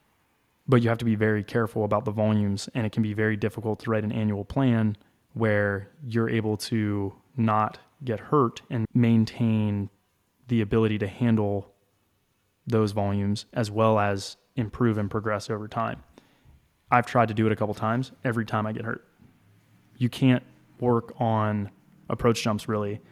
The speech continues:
until much later in the season if you're gonna do that setup. If you're me, this is maybe one downside.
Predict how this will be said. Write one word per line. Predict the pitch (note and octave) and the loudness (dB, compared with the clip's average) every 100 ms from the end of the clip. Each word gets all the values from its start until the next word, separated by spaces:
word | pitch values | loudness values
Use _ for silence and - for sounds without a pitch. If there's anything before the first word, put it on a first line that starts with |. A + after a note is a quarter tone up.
| - - - | -20 -18 -4
until | A#2 - A2+ G2+ G2 | -4 0 2 2 0
much | A2 A2+ - | 0 0 0
later | A2+ G2+ | -2 -2
in | G2 | -4
the | |
season | - D3 A2+ G#2 G#2 - - | -4 -2 0 2 0 -4 -8
if | C3 A#2+ | -6 -2
you're | A2+ | 0
gonna | A2 | 0
do | G#2 G#2 | 0 -2
that | G2 | -4
setup. | - A2 - - - - - - - | -4 -4 -6 -12 -20 -20 -20 -20 -6
If | B2+ A#2+ | -2 0
you're | G#2 | 2
me, | C3+ D3+ A#2 B2 - _ | 4 6 6 2 -4 _
this | B2+ A#2 | -4 -2
is | G#2+ | 0
maybe | A2 G#2 | 0 2
one | G#2 G2+ | 0 2
downside. | A2+ A#2 G#2+ G2+ | 2 2 0 -4